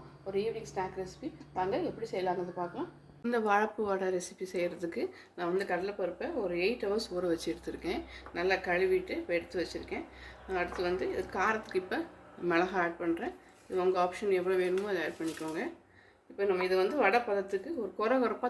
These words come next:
தண்ணி விடாம அரைச்சு எடுத்துட்டு வந்துடலாம். பாருங்க, எப்படி கொர கொரன்னு தண்ணி விடாம நான் அரைச்சு எடுத்துட்டு வந்துட்டேன். நம்ம இப்ப இதுல சேர்த்த வேண்டியதெல்லாம்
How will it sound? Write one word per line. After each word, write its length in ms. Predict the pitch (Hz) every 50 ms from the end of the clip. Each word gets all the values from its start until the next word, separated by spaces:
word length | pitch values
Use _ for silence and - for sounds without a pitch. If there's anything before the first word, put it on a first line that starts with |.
| - 196
தண்ணி 200 | 180 196 214 214 202
விடாம 340 | 190 185 185 180 202 247 - - - - 180
அரைச்சு 200 | 175 175 - 190 180
எடுத்துட்டு 260 | 170 175 - 180 175
வந்துடலாம். 400 | 160 147 160 - - - - 254 - - - _ _ _ - -
பாருங்க, 220 | 196 190 - - 320 339 277 214
எப்படி 200 | - - 240 226 -
கொர 140 | 196 196 202 196 -
கொரன்னு 260 | 202 202 208 208 202 190
தண்ணி 160 | 185 190 202 196
விடாம 360 | 185 185 170 165 170 208 - 302 226
நான் 120 | 190 180 170
அரைச்சு 240 | 170 - - 185 175
எடுத்துட்டு 260 | 170 - 185 190 165
வந்துட்டேன். 320 | 165 170 - - 247 269 - - - - - - - -
நம்ம 140 | 185 180 175
இப்ப 100 | - 185 180
இதுல 180 | 180 175 196 262 - - - - - - _ _ _ _ _ _ _ _ _ _ - -
சேர்த்த 240 | 180 185 180 190 185 180
வேண்டியதெல்லாம் 440 | 180 175 175 170 170 - - -